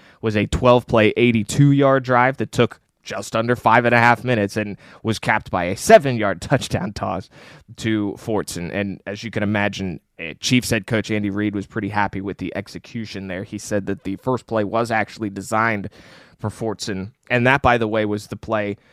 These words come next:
referenced back in the first segment where we talked a little bit about how Kendall Fuller probably could have and should have made a better play on the ball,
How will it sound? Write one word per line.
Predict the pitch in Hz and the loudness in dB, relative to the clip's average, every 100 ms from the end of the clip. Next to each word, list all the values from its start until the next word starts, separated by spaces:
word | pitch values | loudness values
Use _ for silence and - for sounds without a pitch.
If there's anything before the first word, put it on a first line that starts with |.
| _ - | _ 2
referenced | 123 113 - 107 - | 4 4 2 -2 2
back | 113 107 | 4 4
in | 107 | 2
the | 98 | 0
first | - 101 - | -4 -4 0
segment | 123 117 104 90 | 2 2 -2 -2
where | 107 98 104 - _ | -2 -2 -4 -10 _
we | 117 | -14
talked | 113 120 104 117 | -2 -2 -2 -2
a | |
little | 117 | 0
bit | 113 107 | 0 0
about | 101 98 | 0 0
how | 101 | -2
Kendall | - 120 107 | -2 -4 -4
Fuller | - 110 101 | -6 -4 -4
probably | - 113 107 101 101 | -2 -4 -2 -6 -8
could | 92 123 110 | -4 -4 0
have | 107 104 | 0 -2
and | 98 | -4
should | - 117 | -6 -6
have | 104 101 | -4 -4
made | 104 101 | -4 -4
a | 98 | -4
better | 104 101 | -4 -6
play | 98 - 101 107 | -8 -2 0 0
on | 107 | 0
the | |
ball, | 101 107 120 | -4 -2 -2